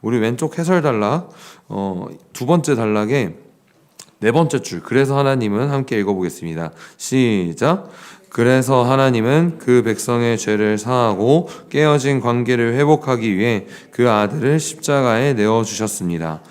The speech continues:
우리는 예수님의 피를 힘입어 참 마음과 온전한 믿음으로 하나님께 나아가야 합니다."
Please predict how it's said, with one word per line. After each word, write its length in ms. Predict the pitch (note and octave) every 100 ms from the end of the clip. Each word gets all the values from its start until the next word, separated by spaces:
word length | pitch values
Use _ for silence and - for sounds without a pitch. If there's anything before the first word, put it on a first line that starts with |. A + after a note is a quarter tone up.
| - - -
우리는 560 | G#2+ B2+ B2+ B2+ B2 G#2
예수님의 680 | G#2 B2+ B2 A#2+ A#2+ A#2+
피를 280 | A#2+ C3+ B2+
힘입어 580 | A#2+ A2+ G2+ A2+ E3 F3+ - -
참 220 | - D#3+
마음과 560 | D3 A2+ G2+ G2 B2+ D#3
온전한 640 | - A2+ B2+ C#3+ C3+ C3
믿음으로 640 | G#2+ G2+ G#2 G2+ A#2+ E3+ - -
하나님께 720 | - A#2+ A#2 G#2+ - G#2+ C3+
나아가야 760 | G#2+ F2+ F#2 F#2+ F2+ F#2 B2+ C3+
합니다." 480 | B2+ A#2+ G2+ E2+ E2